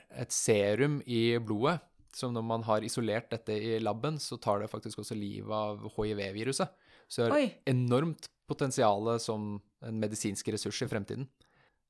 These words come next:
Speaker 1: Eh, og antibakterielt og, ja,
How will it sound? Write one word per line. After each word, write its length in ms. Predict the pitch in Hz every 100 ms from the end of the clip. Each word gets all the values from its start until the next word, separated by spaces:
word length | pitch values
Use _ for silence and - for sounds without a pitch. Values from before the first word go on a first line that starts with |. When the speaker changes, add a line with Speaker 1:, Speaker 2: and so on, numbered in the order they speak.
| _ -
Speaker 1:
Eh, 440 | 117 110 107 110 -
og 720 | 117 123 120 120 120 117 117 135
antibakterielt 960 | 123 131 127 - 123 123 123 123 _
og, 280 | 127 120 117
ja, 100 | 92